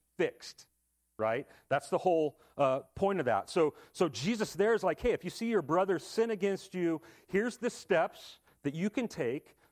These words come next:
to restore it and to repair it." And then we got Peter here,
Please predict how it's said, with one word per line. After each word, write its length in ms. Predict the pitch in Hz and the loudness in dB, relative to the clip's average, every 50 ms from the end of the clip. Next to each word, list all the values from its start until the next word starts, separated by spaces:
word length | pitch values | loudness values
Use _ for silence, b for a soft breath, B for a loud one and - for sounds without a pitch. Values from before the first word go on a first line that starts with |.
| b _ | b _
to 120 | - 196 | 0 0
restore 640 | 180 165 175 180 - - - - 220 208 202 180 143 | 2 2 0 -2 -4 -8 0 2 2 2 2 0 -2
it 140 | 143 156 165 - | -2 -4 -6 -4
and 220 | 160 160 160 151 | -4 -4 -4 -4
to 140 | - 175 160 | -2 -2 0
repair 560 | 151 151 147 147 - - 240 240 233 208 170 | 2 2 0 0 -2 -2 0 2 4 4 4
it." 240 | 156 156 - - - b b b b b b b b b b _ _ - | 2 2 -2 -6 -16 b b b b b b b b b b _ _ 0
And 180 | 202 196 196 | 0 2 2
then 140 | 208 226 226 | 2 2 2
we 100 | 226 220 | 0 2
got 220 | 180 220 208 190 - | 2 2 2 2 -2
Peter 280 | 214 240 254 247 240 | -2 -2 0 2 2
here, 380 | 202 208 214 196 202 208 190 | 2 4 4 4 4 2 0